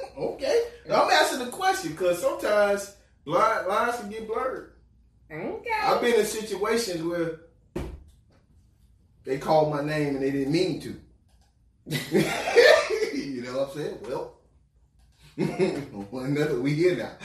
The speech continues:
Speaker 1: <laughs>
Speaker 2: What other, what other types of Pandora boxes can be opened? You know, um, I would say, uh, you know, when you have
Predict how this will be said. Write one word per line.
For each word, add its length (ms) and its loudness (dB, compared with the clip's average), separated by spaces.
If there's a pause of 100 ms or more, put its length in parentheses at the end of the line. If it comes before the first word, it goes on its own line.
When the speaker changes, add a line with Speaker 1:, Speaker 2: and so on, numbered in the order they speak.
(100)
Speaker 1:
<laughs> 180 0 (960)
Speaker 2:
What 360 2
other, 200 -2
what 240 -2
other 300 0
types 360 -4
of 180 -16
Pandora 580 -4
boxes 720 -6
can 260 -8
be 300 -12
opened? 560 -12 (540)
You 200 -12
know, 500 -14
um, 520 -6 (140)
I 200 0
would 160 -8
say, 640 -4 (640)
uh, 340 -4 (100)
you 160 -6
know, 280 -4
when 340 -8
you 200 -8
have 680 -4